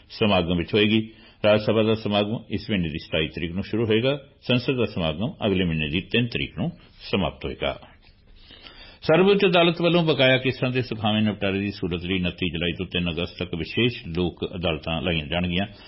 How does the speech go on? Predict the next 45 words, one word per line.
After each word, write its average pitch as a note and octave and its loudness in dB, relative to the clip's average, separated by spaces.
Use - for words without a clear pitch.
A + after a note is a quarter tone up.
ਸਰਵਉੱਚ B2+ 2
ਅਦਾਲਤ A#2 2
ਦੀ A#2 0
ਸਥਾਪਨਾ F#2+ -2
ਦੇ G2 2
ਪਚੱਤਰ A2 -2
ਵਰ੍ਹੇ F2 0
ਮੌਕੇ F2+ -2
ਇਹ G2 0
ਵਿਸ਼ੇਸ਼ F2+ -2
ਲੋਕ F#2 -2
ਅਦਾਲਤਾਂ D#2+ -2
ਲਾਈਆਂ D#2 -6
ਜਾ E2 -4
ਰਹੀਆਂ A2+ 2
ਨੇ। G2 0
ਸਰਵਉੱਚ C#3+ 4
ਅਦਾਲਤ C3 2
ਛੱਬੀ G#2+ 0
ਜਨਵਰੀ G#2+ 0
ਉੱਨੀ G#2 -2
ਸੌ G#2+ -2
ਪੰਜਾਹ G2 0
ਨੂੰ G#2 -2
ਸੰਵਿਧਾਨ F#2 -2
ਦੇ D#2+ -4
ਲਾਗੂ D#2+ -4
ਹੋਣ F2 -4
ਨਾਲ D#2 -4
ਹੋਂਦ D2+ -6
ਵਿੱਚ D2+ -6
ਆਈ G2 2
ਸੀ। D3+ 0
ਇੱਕ A2+ 0
ਬਿਆਨ A2+ 4
ਵਿੱਚ A2+ 2
ਸਰਵਉੱਚ G#2+ 0
ਅਦਾਲਤ F2 0
ਨੇ F2+ -2
ਕਿਹਾ F2+ -2
ਕਿ F2 -2
ਲੋਕ E2 -4
ਅਦਾਲਤਾਂ D#2 -4
ਦੇਸ਼ A2 2
ਵਿੱਚ A2 -2